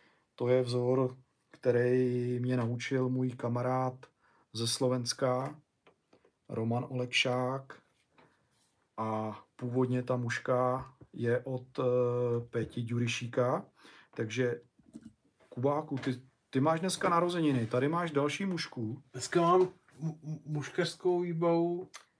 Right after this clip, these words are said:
Speaker 2: mu-, na, na zítra jsem připraven.
Speaker 1: A já tady ukážu
Speaker 2: Dívej na
Speaker 1: ještě,
Speaker 2: to.
Speaker 1: ještě jeden typ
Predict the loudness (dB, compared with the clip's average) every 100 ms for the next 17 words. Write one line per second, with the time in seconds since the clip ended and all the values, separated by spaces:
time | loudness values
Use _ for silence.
0 | _ -2 0 0 -6 -10 -4 -2 0 0
1 | 4 10 12 12 6 4 2 0 -2 4
2 | 6 6 2 -4 -10 -20 -20 _ -20 -8
3 | -6 -4 -4 -2 -2 -2 -2 0 -2 -2
4 | -2 -2 -2 -2 -2 -4 -4 0 4 4
5 | 2 2 0 0 -4